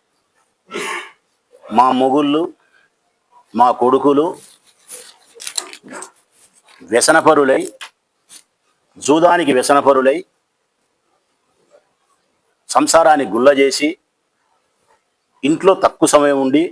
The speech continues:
జూదగృహాల కాడ ఎక్కువ సమయం కేటాయించి, పిల్లల యొక్క చదువులను, బాధ్యతలను పట్టించుకోకుండా గాలికి తిరుగుతూ ఉంటే, సంపాదించిన లెక్కను, పెద్దలు ఇచ్చిన ఆస్తులను జూదాల పేరుతో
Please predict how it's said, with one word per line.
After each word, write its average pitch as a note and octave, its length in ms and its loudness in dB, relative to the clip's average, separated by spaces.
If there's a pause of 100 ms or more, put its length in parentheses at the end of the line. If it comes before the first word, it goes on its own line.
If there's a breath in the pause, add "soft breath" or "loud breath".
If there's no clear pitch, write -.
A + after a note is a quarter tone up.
(880)
జూదగృహాల C#3+ 840 2
కాడ C3 140 0 (100)
ఎక్కువ - 240 -8
సమయం C#3 340 2
కేటాయించి, B2+ 580 0 (840 soft breath)
పిల్లల E3 280 2
యొక్క C#3+ 200 0
చదువులను, C#3+ 400 2 (140)
బాధ్యతలను C3+ 500 0
పట్టించుకోకుండా B2+ 720 0 (2250)
గాలికి D3+ 420 0
తిరుగుతూ C3+ 340 2 (120)
ఉంటే, D3 220 -4 (880)
సంపాదించిన D3+ 600 2 (100)
లెక్కను, D3 340 2 (420)
పెద్దలు D#3 280 2
ఇచ్చిన D3+ 160 0 (120)
ఆస్తులను C3+ 400 0 (120)
జూదాల D3 340 4
పేరుతో C3+ 240 0